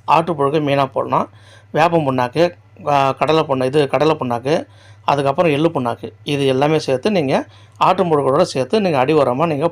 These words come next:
போடணும். அடி உரமா நான் போட்டிருக்கேன். இப்போ நீங்க போடுறேன், போடணுன்றது நான் உங்களுக்கு ரிக்வெஸ்ட் பண்றேன். நான் போட்டிருக்கிறது வந்து இது எல்லாமே சேர்த்து கலந்து நான் பண்றேன்.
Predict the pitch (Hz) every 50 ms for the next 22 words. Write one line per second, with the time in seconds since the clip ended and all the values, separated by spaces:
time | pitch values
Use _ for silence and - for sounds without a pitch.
0 | - 131 123 117 113 117 113 - - - - - - - 131 139 170 175 160 151
1 | 175 190 160 139 - - 156 147 120 - 117 139 143 - - - - - 131 131
2 | 135 131 135 - 151 151 151 151 151 - - 170 - - 151 151 180 185 208 240
3 | 240 214 208 208 233 302 - - - - - - - - - - 165 156 156 151
4 | 143 147 147 - 202 185 - 156 135 135 180 233 - - - 147 160 185 185 -
5 | 180 170 165 147 147 135 135 170 220 202 175 151 143 139 139 143 160 165 156 -
6 | 139 131 - 175 - - 143 131 139 170 170 214 294 - - - - - - -
7 | - - - - 156 156 147 - - 143 147 135 202 240